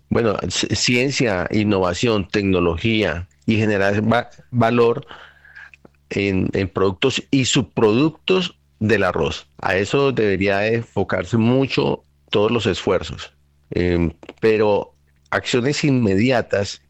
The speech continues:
se ven, eh, eh, urgentes, eh, como algunos subsidios que se deben dar para que las pérdidas no sean tan grandes, eh, y pueda, y pueda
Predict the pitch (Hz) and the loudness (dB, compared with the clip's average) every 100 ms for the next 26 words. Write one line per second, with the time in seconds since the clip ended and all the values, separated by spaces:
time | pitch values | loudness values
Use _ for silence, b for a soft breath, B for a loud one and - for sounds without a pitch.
0 | _ - - 107 107 120 127 127 _ - | _ -8 -4 -2 0 0 -2 -6 _ -12
1 | - - 95 101 92 - 113 107 139 120 | -8 -4 -2 0 0 0 -2 -2 -2 -2
2 | 113 127 - _ - _ - B B B | -2 -4 -4 _ -20 _ -20 B B B
3 | B - 78 - 95 90 85 80 - _ | B -6 -4 -2 0 2 2 0 -6 _
4 | _ - 95 95 107 123 95 - - 127 | _ -6 -4 0 0 0 -2 -2 0 0
5 | 120 131 107 92 95 98 117 110 110 - | 0 -2 -2 -2 -2 -2 0 -2 -2 -2
6 | 110 98 98 85 - - 104 101 110 113 | -4 -2 -4 -4 -6 -4 -2 -2 -2 0
7 | 104 113 104 98 - _ _ - _ - | -2 -2 -2 -4 -8 _ _ -20 _ -4
8 | 104 101 104 98 95 117 - - B B | -2 0 0 0 0 -2 -6 -20 B B
9 | B - 87 85 85 80 - 101 - 92 | B -6 -2 0 0 -2 -2 -4 0 0
10 | 87 95 95 101 101 110 | 0 -2 0 0 2 0